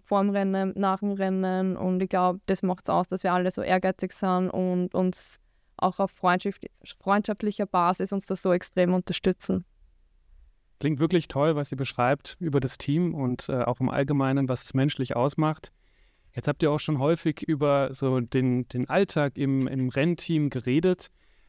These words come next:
Speaker 2: Lasst uns doch einfach mal einen näheren Blick drauf werfen, wie denn bei euch ein genereller Wettkampfalltag ausschaut, beziehungsweise wir können auch mal einen näheren Blick auf die aktuelle Saison werfen.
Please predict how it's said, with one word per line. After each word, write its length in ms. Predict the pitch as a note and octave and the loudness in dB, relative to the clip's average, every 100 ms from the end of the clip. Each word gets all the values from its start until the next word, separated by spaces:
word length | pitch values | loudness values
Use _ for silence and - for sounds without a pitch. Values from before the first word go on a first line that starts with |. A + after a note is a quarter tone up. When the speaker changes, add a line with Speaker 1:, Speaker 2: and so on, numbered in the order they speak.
| - | -4
Speaker 2:
Lasst 200 | C#3+ - | -2 0
uns 160 | E3 - | 0 2
doch 140 | D3+ | 0
einfach 280 | C#3+ C#3+ C#3 | 0 -2 -2
mal 160 | C#3 | 0
einen 80 | C3+ | 0
näheren 320 | C3+ C#3+ C#3 | 0 0 0
Blick 240 | C3+ D3 - | 0 0 -2
drauf 340 | - C#3 C3+ | -2 -2 -2
werfen, 880 | A#2+ A#2+ C#3 C#3+ - D3 C#3+ C#3 B2+ | -2 0 0 -2 -2 0 0 0 -2
wie 260 | C3+ D3 D3 | -2 -2 0
denn 440 | C#3 C3 C3 B2+ | 0 0 0 0
bei 160 | B2+ - | -2 0
euch 460 | B2 D#3 D#3 - | 2 2 0 -4
ein 320 | C3 C3 C3 - _ _ _ | -2 0 -2 -4 _ _ _
genereller 520 | C3+ D#3 C#3+ C#3 C3 | 2 2 2 2 2
Wettkampfalltag 960 | B2+ C3 - - B2+ - B2+ A#2 B2+ - | 2 -2 -2 -2 0 0 0 2 0 -2
ausschaut, 460 | A#2 A2 - A#2 - | -2 -2 0 -4 -4
beziehungsweise 880 | A#2 - B2 - A#2+ A#2 A#2+ A#2 - _ _ _ - | -6 -2 -2 0 0 2 2 0 -2 _ _ _ -4
wir 80 | B2+ | -2
können 260 | - C3 B2 | 2 2 2
auch 220 | B2 - | 0 0
mal 160 | B2 | 0
einen 200 | - B2 | 0 0
näheren 360 | B2 B2 A#2+ A#2 | 0 0 0 0
Blick 180 | C#3+ C#3+ | 0 0
auf 160 | A#2+ | -2
die 140 | - C3 | 0 0
aktuelle 480 | B2+ - C3+ A#2+ A2+ | 0 -2 -2 -2 -2
Saison 520 | A2+ - A#2 E3+ E3 | -2 0 0 0 0
werfen. 520 | E3+ F3+ - F#3 | 0 -2 0 -2